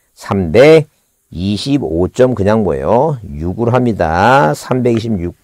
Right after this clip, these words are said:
번. 그래서, 예, 사 번이 답이고. 자, 그다음에 여러분 사십육 페이지에 오십이 번을 별표합니다. 오십이 번은 이제 조금 이제 이렇게 종합적으로 이제 풀어놓은 거죠. 예, 종합적으로 풀어놓은 것이니까.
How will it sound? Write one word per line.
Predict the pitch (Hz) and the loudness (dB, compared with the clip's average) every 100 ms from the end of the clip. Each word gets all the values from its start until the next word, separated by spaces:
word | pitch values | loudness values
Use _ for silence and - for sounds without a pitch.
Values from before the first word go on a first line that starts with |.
| - | 0
번. | 113 98 82 110 113 | 4 4 4 2 0
그래서, | 78 107 92 85 123 - _ _ _ - | 0 2 2 2 -2 -6 _ _ _ -14
예, | 67 | -12
사 | - 98 | 0 2
번이 | 92 98 | 4 2
답이고. | 95 67 - _ _ _ _ _ - | 0 -4 -16 _ _ _ _ _ 0
자, | 156 - _ _ - - - - - | 0 0 _ _ -20 -20 -20 -12 0
그다음에 | 160 190 | 4 6
여러분 | 151 175 143 | 6 6 2
사십육 | 117 107 117 135 180 170 143 | 2 6 6 6 0 -4 0
페이지에 | - 151 160 147 104 110 147 143 - | 0 2 2 4 4 4 2 -2 -6
오십이 | 90 113 143 160 147 147 | 0 2 2 2 2 2
번을 | 156 151 | 4 4
별표합니다. | 151 - 190 110 90 - 78 82 139 147 120 _ _ _ - | 4 2 2 0 -2 -6 -6 0 2 2 -2 _ _ _ -4
오십이 | 101 120 139 143 | 0 2 0 0
번은 | 156 170 | 0 0
이제 | 127 104 | 0 -2
조금 | 147 151 135 | -2 -4 -4
이제 | 95 | -4
이렇게 | 80 82 | -4 -6
종합적으로 | - 120 139 139 127 | 0 2 4 4 4
이제 | 110 90 | 2 -2
풀어놓은 | - 151 139 | 0 0 2
거죠. | 98 117 226 - - - | 2 2 0 0 -10 -8
예, | 80 80 | -6 -2
종합적으로 | 117 104 101 113 | 2 2 4 0
풀어놓은 | 98 120 104 | 0 -2 -2
것이니까. | 76 82 82 101 87 78 113 | -4 -8 -4 0 0 2 0